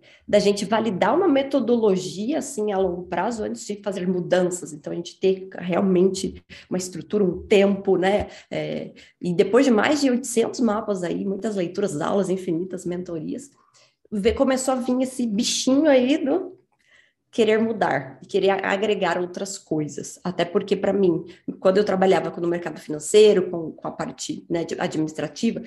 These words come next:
sempre fez muito sentido pra mim, mas não era só isso. Então, eu precisava encontrar esse caminho do meio. Eu não me via como, ah, administradora, empreendedora tradicional, na caixa,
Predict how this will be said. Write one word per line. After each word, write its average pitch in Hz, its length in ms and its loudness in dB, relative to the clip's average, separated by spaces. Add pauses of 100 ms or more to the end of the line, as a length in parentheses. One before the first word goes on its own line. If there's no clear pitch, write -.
(140)
sempre 330 280 0
fez 269 200 2
muito 269 220 0
sentido 285 600 2
pra 190 160 2
mim, 160 380 2
mas 196 200 4
não 233 140 4
era 233 140 4
só 240 340 0
isso. 233 460 0 (560)
Então, 233 300 2
eu 302 80 0
precisava 254 400 -2
encontrar 277 340 -2
esse 262 160 -6
caminho 262 300 -4
do 262 80 -6
meio. 220 420 2
Eu 185 80 0
não 196 120 -2
me 233 120 0
via 220 240 -2
como, 190 420 -2
ah, 240 180 -2
administradora, 202 760 0
empreendedora 190 560 -2
tradicional, 175 800 -4
na 202 100 0
caixa, 175 480 -4